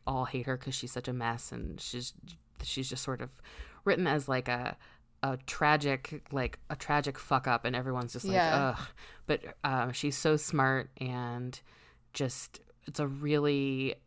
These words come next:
Speaker 1: like, witty but also moving story. Um, it's incredible. So if you like character-driven crime fiction, you should definitely check out, uh, Maggie Terry by Sarah Schulman. The author is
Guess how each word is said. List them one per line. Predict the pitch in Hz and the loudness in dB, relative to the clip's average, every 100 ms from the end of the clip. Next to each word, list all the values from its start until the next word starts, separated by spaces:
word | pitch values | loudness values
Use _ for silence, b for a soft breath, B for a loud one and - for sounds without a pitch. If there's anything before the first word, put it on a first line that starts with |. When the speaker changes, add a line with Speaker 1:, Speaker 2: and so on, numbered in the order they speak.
| - - | -12 -8
Speaker 1:
like, | 151 135 123 - | -6 -2 -2 -4
witty | 131 139 147 160 165 160 | -8 -4 2 2 2 0
but | 156 143 | 0 2
also | 139 131 - 127 127 123 120 120 B B B B - - | 2 2 0 0 0 0 -4 -8 B B B B -12 -4
moving | 156 151 147 147 147 147 143 | 2 4 4 4 2 0 -2
story. | - 135 131 135 143 147 - | -2 0 0 0 0 -2 -2
Um, | 131 123 123 127 131 b - | -2 -2 -6 -10 -12 b -12
it's | - 135 - | -10 -8 -6
incredible. | 135 131 131 131 - 139 - | -6 -4 -6 -4 -6 -6 -8
So | - 131 - | -4 -2 -2
if | 135 - | -4 -4
you | 151 151 151 151 | -2 -2 -2 -6
like | 139 143 127 | -4 -2 -2
character-driven | - 143 135 139 143 135 131 127 | -2 -6 -4 -6 -4 -4 -4 -6
crime | - 135 127 | -6 -6 -6
fiction, | 127 123 - 113 - B B B B - | -8 -8 -6 -6 -8 B B B B -16
you | |
should | - 147 - | -14 -14 0
definitely | 156 147 160 139 | 2 2 0 -2
check | 135 139 135 | -2 -4 -4
out, | 127 131 - - b b b - - | -4 -4 -8 -12 b b b -20 -10
uh, | 135 127 | -6 -4
Maggie | 143 143 131 131 | -2 0 0 -4
Terry | - 131 120 | -6 -6 -6
by | 127 123 123 127 | -4 -2 -2 -6
Sarah | - 131 123 | -6 -6 -4
Schulman. | - 123 123 | -4 -4 -4
The | 127 | 0
author | 143 139 143 | 0 0 -2
is | 131 123 127 127 - - | -2 -2 -2 -4 -6 -8